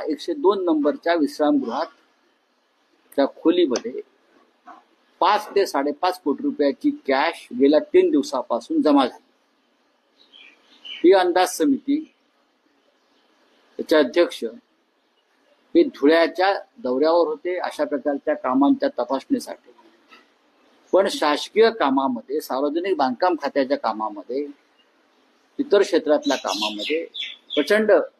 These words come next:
घोटाळे, भ्रष्टाचार,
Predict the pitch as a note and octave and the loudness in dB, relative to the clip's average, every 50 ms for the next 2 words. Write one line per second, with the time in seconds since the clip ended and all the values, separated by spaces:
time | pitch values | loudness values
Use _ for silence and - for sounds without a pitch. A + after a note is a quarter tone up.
0 | _ _ _ _ _ _ _ _ _ _ _ _ _ _ _ _ _ _ - - | _ _ _ _ _ _ _ _ _ _ _ _ _ _ _ _ _ _ -14 -14
1 | - _ _ _ - - - B2+ B2+ A#2 D#3+ D#3+ E3 E3+ F3 F3+ F#3 F3+ - - | -14 _ _ _ -14 -6 -4 -2 0 2 2 2 4 4 4 4 2 -2 -6 -10
2 | - - - - D#3 D#3 D3+ D3 - E3+ E3+ F3 F3 | -16 -20 -6 -2 0 0 0 2 0 0 2 2 0